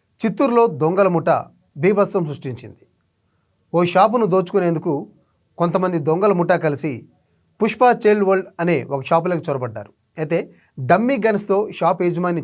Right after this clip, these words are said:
చంద్రశేఖర్ను బెదిరించడంతో అతను చాకచక్యంగా వ్యవహరించి దొంగలను లోపల పెట్టి బయటకు వచ్చి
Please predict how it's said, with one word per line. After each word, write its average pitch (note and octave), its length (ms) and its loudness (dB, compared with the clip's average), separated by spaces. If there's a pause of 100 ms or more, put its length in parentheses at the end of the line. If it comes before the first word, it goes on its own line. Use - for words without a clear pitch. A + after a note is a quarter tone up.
చంద్రశేఖర్ను E3 500 -2
బెదిరించడంతో C#3 760 -6 (440)
అతను F#3 420 2
చాకచక్యంగా G3+ 520 0
వ్యవహరించి D3+ 640 -4 (360)
దొంగలను G3+ 380 4
లోపల F#3 260 2
పెట్టి D#3+ 480 -2 (460)
బయటకు F#3 300 2
వచ్చి F#3+ 360 -4